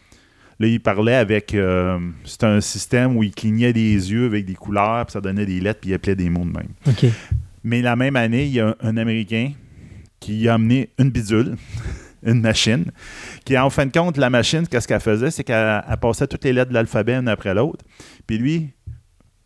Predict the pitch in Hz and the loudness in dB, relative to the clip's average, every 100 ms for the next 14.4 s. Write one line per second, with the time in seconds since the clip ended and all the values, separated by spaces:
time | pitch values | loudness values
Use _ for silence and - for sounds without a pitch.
0 | _ 104 131 135 123 110 - 151 147 143 | _ -2 0 2 2 2 2 2 4 4
1 | 123 117 110 104 151 147 - 113 101 131 | 2 4 4 2 0 0 -4 -2 0 0
2 | 143 - 107 107 113 120 127 139 170 - | -2 -2 -4 -4 -2 0 2 2 0 -6
3 | _ 143 110 131 139 127 113 117 107 123 | _ -2 0 2 2 2 2 0 2 2
4 | 120 104 90 104 98 - 98 - 107 107 | 2 0 0 -2 -2 -4 -6 -2 0 0
5 | 104 135 175 - - - _ - 123 127 | 2 0 -2 -8 -20 -20 _ -4 0 2
6 | 143 139 143 - 127 123 107 110 117 131 | 0 0 0 2 0 0 0 -2 0 -2
7 | 110 - 104 _ _ - _ _ _ _ | -2 -2 -4 _ _ -20 _ _ _ _
8 | _ 92 92 101 147 143 113 113 117 - | _ -4 -2 0 0 0 0 0 -2 -2
9 | 110 117 104 98 - - - _ - 170 | 0 0 0 -2 -4 -12 -18 _ -4 0
10 | 294 320 127 104 95 87 101 - - - | 2 2 4 2 0 -4 -10 -16 -20 -20
11 | - - 104 107 101 147 139 110 107 110 | -20 -2 0 2 0 0 0 -2 0 0
12 | 107 113 104 98 107 151 117 104 101 113 | 2 2 2 2 0 2 2 2 0 -2
13 | 110 - 117 117 98 90 107 135 92 87 | -4 -2 0 4 2 4 0 0 -6 -4
14 | 101 92 90 | -4 0 -2